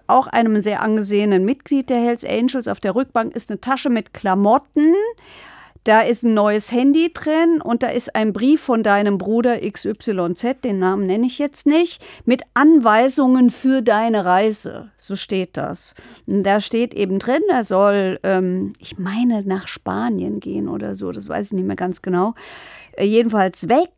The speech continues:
soll dort Kontakt zu einem Vertrau-, zu einer Vertrauensperson aufnehmen, soll dort,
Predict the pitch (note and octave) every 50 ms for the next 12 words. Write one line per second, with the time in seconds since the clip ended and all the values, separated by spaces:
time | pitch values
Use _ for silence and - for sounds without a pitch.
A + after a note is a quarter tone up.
0 | - B3+ G#3 G#3 G#3+ G#3+ G#3+ A3 G3+ G#3 - - - G3+ G3+ - A#3 C#4+ C#4+ -
1 | - - B3 - G3 G3+ G3+ G3 F#3+ F#3 - - G3+ E3 - - - D#3+ F#3 G3+
2 | A3 A3+ G3+ - - - G#3 G3+ F#3 F#3+ F#3 - G#3 - - - - F#3 A3 C4
3 | - - - C#4+ C4+ C4 C4+ B3+ C4 C4 - - G3 G3+ A#3 B3+ - - A3+ A#3
4 | B3 B3+ A#3+ G3+ G#3 G3 G3+ G#3+ A3 A3+ A#3 - G3+ F#3+ G3 G#3 G#3+ A3+ A#3+ A#3+
5 | - -